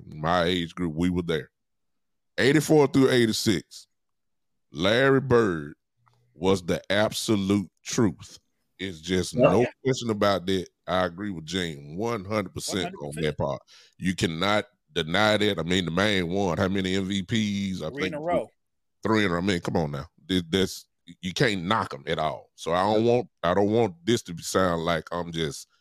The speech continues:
Speaker 1: knocking him by, by no means. But Magic, number one, was not that type of player. But his impact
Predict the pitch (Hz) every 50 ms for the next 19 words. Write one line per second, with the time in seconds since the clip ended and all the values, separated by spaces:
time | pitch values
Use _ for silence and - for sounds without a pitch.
0 | _ _ _ _ _ 78 85 95 104 110 117 - - - 82 76 - 69 64 64
1 | - _ _ _ - 76 76 73 71 69 71 65 69 85 82 82 82 101 120 113
2 | 104 104 92 78 67 - _ _ _ _ _ _ _ _ _ _ _ _ - -
3 | - - _ _ _ _ _ _ _ _ _ _ _ _ _ _ _ _ _ _
4 | _ _ 110 123 139 135 110 78 - - _ _ _ _ _ _ _ _ _ _
5 | _ _ _ _ _ _ _ _ _ _ _ _ _ _ _ _ _ _ _ _
6 | _ _ _ _ _ _ _ _ _ 95 101 107 113 120 127 131 135 127 127 123
7 | 110 - _ - 107 113 113 113 110 107 110 110 107 104 92 87 85 95 101 98
8 | 90 80 80 - - - - _ - - - 123 107 80 - 76 - - - 120
9 | 98 87 80 69 62 53 - _ _ _ _ _ _ _ _ _ _ _ _ _
10 | _ _ _ _ _ _ _ _ _ _ _ _ _ _ _ 82 85 117 113 101
11 | - - 123 107 87 - - - - 143 151 147 151 151 - - - - 73 -
12 | -